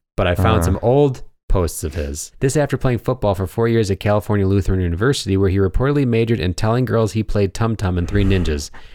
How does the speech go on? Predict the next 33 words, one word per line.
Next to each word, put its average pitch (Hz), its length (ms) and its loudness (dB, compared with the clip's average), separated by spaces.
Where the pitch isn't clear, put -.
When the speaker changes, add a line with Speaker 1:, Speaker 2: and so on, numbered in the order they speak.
Speaker 1:
No, 117 180 0
really. 117 440 2
I 104 140 -2
have 117 160 0
the 117 80 0
D 113 160 0
V 107 100 0
Ds 107 220 0
back 101 280 0
in 104 60 0
my 98 120 0
dorm 92 240 0
if 85 100 -4
you 92 100 0
want 85 200 0
proof. 76 400 -6
His 127 180 0
most 117 340 0
recent 127 400 0
tweet, 123 440 0
first 139 300 -2
of 135 60 -2
all, 131 100 0
his 113 180 0
Twitter 127 320 0
account 90 440 -4
was 87 360 -4
at 92 380 -2
Yes 104 400 0
She - 220 -2
Wants 104 320 0
the 104 120 -4
D. 87 380 -2